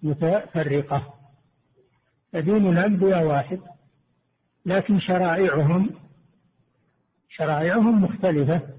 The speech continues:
بحسب المصلحة البشر. نعم. "وكل جعلنا منكم شرعة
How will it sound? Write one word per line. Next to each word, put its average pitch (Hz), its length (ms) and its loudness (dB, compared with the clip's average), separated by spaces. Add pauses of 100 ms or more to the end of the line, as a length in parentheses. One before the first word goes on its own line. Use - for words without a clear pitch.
(580)
بحسب 170 460 -2
المصلحة 160 640 -4
البشر. 151 720 -4 (840)
نعم. 131 260 -4 (1400)
"وكل 170 440 -2
جعلنا 165 460 -4
منكم 165 340 -4
شرعة 165 680 -2